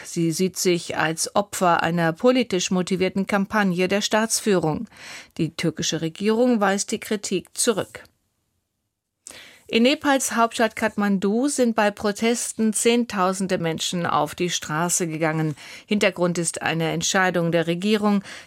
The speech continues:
die meisten Social-Media-Plattformen in dem südasiatischen Land zu sperren, wie Facebook, X und YouTube.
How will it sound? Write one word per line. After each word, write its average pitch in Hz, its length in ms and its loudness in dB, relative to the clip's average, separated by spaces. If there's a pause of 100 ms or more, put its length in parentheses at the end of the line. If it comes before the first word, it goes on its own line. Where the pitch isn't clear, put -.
die 196 100 2
meisten 214 500 2
Social-Media-Plattformen 202 1600 2
in 180 200 0
dem 175 340 2
südasiatischen 165 1000 -2
Land 156 280 0
zu - 160 -2
sperren, 196 720 0 (340)
wie 190 160 4
Facebook, 208 840 2
X 175 300 -2
und 180 120 0
YouTube. 214 440 -2